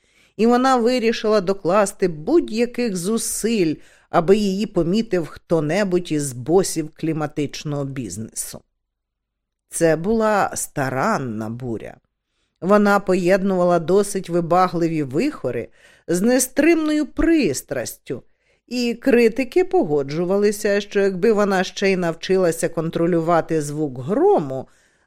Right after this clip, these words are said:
то з роками виросла б у шторм, вартий серйозної уваги.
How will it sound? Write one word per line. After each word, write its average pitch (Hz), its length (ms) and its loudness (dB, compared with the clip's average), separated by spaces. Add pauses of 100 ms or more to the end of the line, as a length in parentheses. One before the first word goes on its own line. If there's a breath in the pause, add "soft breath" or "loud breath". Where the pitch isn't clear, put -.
то 165 160 4
з 127 80 -8
роками 170 640 0
виросла 151 580 0
б 151 160 -10
у 170 160 2
шторм, 175 800 0 (360 soft breath)
вартий 277 680 4
серйозної 202 1080 0
уваги. 110 600 -6